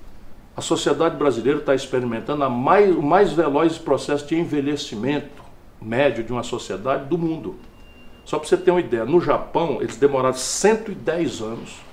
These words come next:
para um terço da população chegar a setenta anos. No Brasil, em quarenta anos, nós levamos um, um terço da população a ter mais de setenta anos. Portanto, você tem muito mais aposentado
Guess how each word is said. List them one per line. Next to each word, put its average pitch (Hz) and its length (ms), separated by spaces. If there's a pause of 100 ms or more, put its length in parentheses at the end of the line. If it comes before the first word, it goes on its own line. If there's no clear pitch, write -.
(380)
para 131 160
um 151 60
terço 170 360
da 160 80
população 139 540
chegar 123 280
a - 20
setenta 113 460
anos. 87 220 (720)
No 127 100
Brasil, 131 320
em 160 60
quarenta 156 400
anos, 139 260
nós 139 140
levamos 123 340
um, 127 120 (280)
um 113 260
terço 127 300
da 127 80
população 110 480
a 113 40
ter - 120
mais 113 200
de - 80
setenta 113 420
anos. 87 220 (640)
Portanto, 143 340
você 147 280
tem 104 420
muito 180 560
mais 120 320
aposentado 107 840